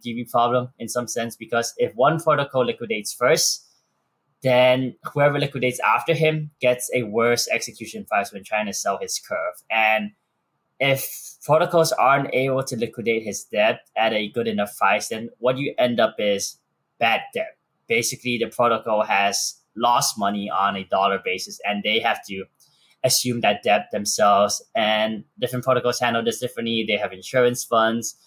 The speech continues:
But given the amount of Mitch's loans, chances are they would have had to dig in into both their insurance fund, and more often than not, they would print their native token in order to sell that off to cover whatever bad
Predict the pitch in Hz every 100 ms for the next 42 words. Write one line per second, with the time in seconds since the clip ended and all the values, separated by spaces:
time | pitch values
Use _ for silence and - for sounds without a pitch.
0 | _ _ _ - 123 139 139 151 143 117
1 | 113 127 131 131 - 120 110 - - _
2 | _ 117 117 113 - 95 104 127 147 151
3 | - - _ _ - 127 123 120 120 117
4 | 113 113 113 113 113 - 110 110 113 104
5 | 98 107 113 107 104 101 113 117 123 107
6 | 101 - 101 104 - 107 107 - _ _
7 | _ 110 113 117 117 120 110 101 104 101
8 | 107 - - 107 - - - 113 123 -
9 | - _ _ _ _ _ 123 113 110 117
10 | 113 117 - 110 120 120 117 113 113 107
11 | - 113 107 104 101 98 107 - 113 107
12 | 101 98 98 98 90 95